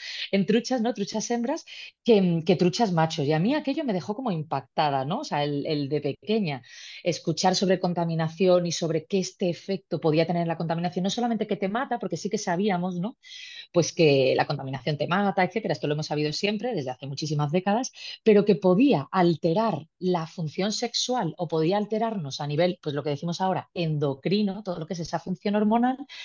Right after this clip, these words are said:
Yo recuerdo de pequeña que para mí aquello fue como un guau. Entonces ese fue como el primer, digamos, el primer impacto, ¿no? Em, de que este tema existía. A partir de aquí, cuando yo empiezo a estudiar ingeniería química,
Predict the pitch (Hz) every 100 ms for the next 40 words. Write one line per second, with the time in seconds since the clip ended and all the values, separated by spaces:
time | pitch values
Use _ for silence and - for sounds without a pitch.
0 | - - - - 233 311 294 294 277 262
1 | 277 302 - 151 151 170 160 - 269 226
2 | 160 156 - 147 143 - 160 190 247 294
3 | 302 311 262 160 160 156 180 254 180 160
4 | 175 240 208 165 156 160 190 180 156 170
5 | 165 _ 247 285 - - 170 240 - -
6 | - - 190 175 165 160 156 - 175 170
7 | 170 - 208 214 240 - 147 - 170 139
8 | 123 _ - - - - 202 190 180 233
9 | 294 302 320 247 175 160 160 240 269 247
10 | 247 226 220 233 226 220 220 262 269 220
11 | 202 285